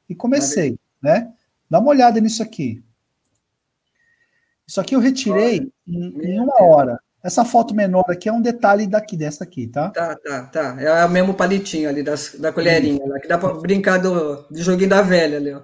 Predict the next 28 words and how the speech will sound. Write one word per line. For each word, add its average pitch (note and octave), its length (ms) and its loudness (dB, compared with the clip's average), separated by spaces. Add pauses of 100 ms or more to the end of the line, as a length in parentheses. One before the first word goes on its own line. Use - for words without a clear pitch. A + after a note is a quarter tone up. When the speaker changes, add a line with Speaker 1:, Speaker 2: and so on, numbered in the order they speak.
(1040)
Speaker 2:
Que F#3+ 100 -2
Speaker 1:
Mas, - 120 -2
Speaker 2:
absurdo. - 580 -6 (160)
Speaker 1:
mas, A#3 100 -4 (340)
Fátima, A3 420 0
eu A3 40 -2
falei B3 200 0
assim, A3 240 -6
que - 200 -10
absurdo. A#3 1040 -2
Nós G3+ 280 0
estamos A#3+ 240 0
na G#3+ 120 4
baixa F#3 360 4
temporada, F3 800 -2 (1200)
já D3+ 180 0
tinha B3 320 -4
isso F3 280 -6
em, D3+ 200 -4 (140)
em E3 40 0
uma F#3+ 140 2
hora G#3 200 6
e C#4 40 0
meia A3 220 2
de G3+ 100 -4
caminhada, C3+ 640 -6 (720)
né? C#3 200 -6 (220)
Speaker 2:
Isso. - 340 -20